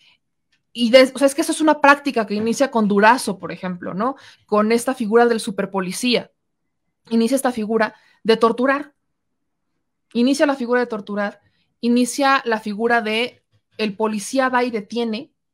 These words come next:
No me importa si es culpable o es inocente, pero vas y lo detienes y lo sometes. Entonces, la figura del policía no es una figura que respete los derechos humanos. Al menos hablemos entre dos mil seis y dos mil dieciocho. Ahora estamos en un periodo de transición.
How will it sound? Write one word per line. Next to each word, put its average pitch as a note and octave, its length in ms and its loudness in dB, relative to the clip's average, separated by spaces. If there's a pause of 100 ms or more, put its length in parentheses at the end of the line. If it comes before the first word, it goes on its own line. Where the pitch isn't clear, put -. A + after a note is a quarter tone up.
(460)
No A#3 140 -2
me B3 100 0
importa A#3 380 -2
si A3 80 -10
es - 80 -12
culpable A3 320 -4
o A3 60 -2
es G#3+ 100 -8
inocente, G3+ 440 -8 (380)
pero A3 220 4
vas B3+ 180 4
y C#4+ 60 0
lo B3+ 60 2
detienes A3+ 380 -4
y A3+ 40 -4
lo G3 100 -4
sometes. G#3 640 -6 (320)
Entonces, C4 580 0
la A#3 160 4
figura B3+ 360 2
del C4+ 160 2
policía A#3 640 -4 (380)
no C4 340 4
es C4+ 160 -2
una B3+ 140 -4
figura A3 340 -6
que G3 100 -16
respete F#3+ 360 -12
los F#3+ 100 -8
derechos F3+ 280 -10
humanos. G#3 300 -6 (280)
Al G#3 180 2
menos C4+ 380 0 (180)
hablemos A#3 440 0
entre G3+ 180 -4
dos G3 180 -6
mil A3 160 -6
seis A3 220 -8
y G3+ 40 -10
dos F#3 120 -6
mil F#3+ 100 -4
dieciocho. G3+ 460 -4
Ahora G#3 240 4
estamos G3+ 320 -6
en G3+ 80 -2
un F#3+ 40 -4
periodo G3+ 200 -2
de G3+ 60 -6
transición. A#3+ 520 -2